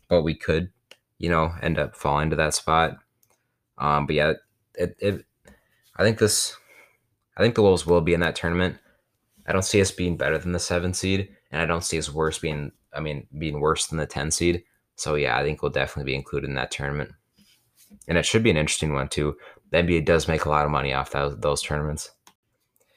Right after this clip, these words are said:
All right, last, like, Timberwolves related segment. We're talking about the Olympics and then the Timberwolves players and their teams and how they're doing. Josh Okogie in Nigeria, they're off to a pretty rough start,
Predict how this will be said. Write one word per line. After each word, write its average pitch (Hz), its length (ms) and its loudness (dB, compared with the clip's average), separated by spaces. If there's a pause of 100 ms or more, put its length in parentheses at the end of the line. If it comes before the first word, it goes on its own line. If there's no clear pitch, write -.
(260)
All 78 100 -2
right, 80 220 0
last, 87 540 0
like, 78 220 -4
Timberwolves 85 460 2
related 80 380 0
segment. 87 440 0
We're 73 80 -6
talking 82 340 0
about 82 180 0
the 73 100 -4
Olympics 87 600 -2
and 76 100 -4
then 76 160 -4
the 69 60 -12
Timberwolves 76 440 -6
players 82 340 2
and 80 80 -4
their 67 80 -4
teams 82 300 -4
and 73 100 -8
how 76 180 -2
they're 69 120 -4
doing. 101 460 2 (720)
Josh 90 300 2
Okogie 92 500 4
in 85 120 2
Nigeria, 85 800 0 (1160)
they're 127 180 4
off 131 140 0
to 120 120 0
a 95 40 -4
pretty 95 380 0
rough 82 260 0
start, - 640 0